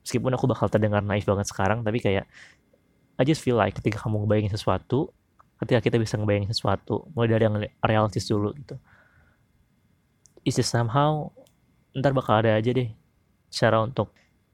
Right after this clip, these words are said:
kita nyampe ke situ. So, terima kasih telah mendengarkan podcast Imagitiveness.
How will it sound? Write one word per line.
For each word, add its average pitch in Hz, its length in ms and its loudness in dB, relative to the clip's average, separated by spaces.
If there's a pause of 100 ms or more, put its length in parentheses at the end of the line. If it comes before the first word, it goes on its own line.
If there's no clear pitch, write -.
(100)
kita 113 240 0
nyampe 101 240 -2
ke 107 80 -4
situ. 120 320 -8 (1120)
So, 110 640 2 (1700)
terima 110 240 0
kasih 120 240 0
telah 120 80 0
mendengarkan 101 400 0
podcast 104 400 -2
Imagitiveness. 120 640 -4